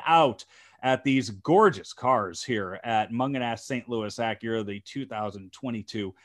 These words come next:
M D X. That, uh, I, again, I, so we, we, we need to do our show from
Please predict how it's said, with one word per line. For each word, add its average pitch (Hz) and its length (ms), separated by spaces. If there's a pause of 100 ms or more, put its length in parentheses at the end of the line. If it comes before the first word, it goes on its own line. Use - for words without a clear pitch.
(480)
M 131 320 (240)
D 113 440 (160)
X. - 580
That, 107 340
uh, 113 200
I, 120 120
again, 143 340
I, 135 140
so 143 180
we, 135 340 (420)
we, 147 180
we 143 380
need 165 340
to 170 80
do 156 220
our 147 120
show 143 560 (160)
from 160 540